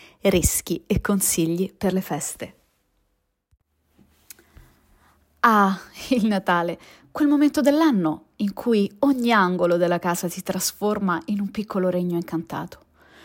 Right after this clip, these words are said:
Luci scintillanti adornano le finestre, le decorazioni colorate spuntano in ogni dove e al centro del salotto svetta l'immancabile albero di Natale, maestoso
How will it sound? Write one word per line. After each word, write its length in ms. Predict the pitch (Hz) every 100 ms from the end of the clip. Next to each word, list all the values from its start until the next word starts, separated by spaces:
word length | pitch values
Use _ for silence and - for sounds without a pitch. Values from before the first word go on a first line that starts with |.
| - -
Luci 340 | - 175 175 160
scintillanti 1120 | - - 170 - 175 175 - - - - -
adornano 560 | 233 226 226 220 202 202
le 80 |
finestre, 760 | 196 196 175 190 - - - - _
le 140 | 247 262
decorazioni 600 | 254 247 240 - 254 240
colorate 640 | 226 226 233 220 196 165 - _
spuntano 600 | - - - 190 180 190
in 80 | 170
ogni 260 | 170 170 170
dove 380 | 190 170 165 165 - _ _
e 120 | 381
al 100 | 427
centro 420 | - - 165 -
del 200 | 185 226
salotto 640 | - 370 - 196 - - 285 -
svetta 760 | 185 190 170 - - - - -
l'immancabile 880 | 214 196 180 180 180 - 165 170 170
albero 340 | 170 170 170
di 120 | 170
Natale, 440 | 170 165 170 180 190 - - _
maestoso 840 | 180 175 - - 185 196 190 190